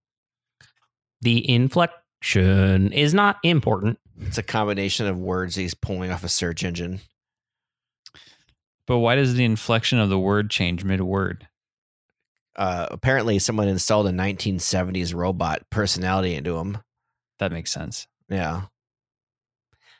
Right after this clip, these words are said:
Speaker 1: So, like, guys,
Speaker 2: <laughs>
Speaker 1: have you seen this freaking video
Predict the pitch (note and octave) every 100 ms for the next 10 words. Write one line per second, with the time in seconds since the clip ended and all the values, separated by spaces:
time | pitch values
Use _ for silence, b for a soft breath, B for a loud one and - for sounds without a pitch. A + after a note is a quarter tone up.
0 | b _ - F3 E3 D#3 D3+ C#3 - _
1 | _ _ _ _ _ - F2+ D2 - -
2 | - _ - - - F2+ C3+ - A#3 -
3 | - - D#3 - D3+ - D#3+ - D#3 -
4 | - - - B B B - B2+ D3 G3
5 | - C3 A#2+ C3+ C3+ - A#2+ G#2+ - -
6 | A#2+ B2+ A2 F#2+ F#2 A2 A#2+ C3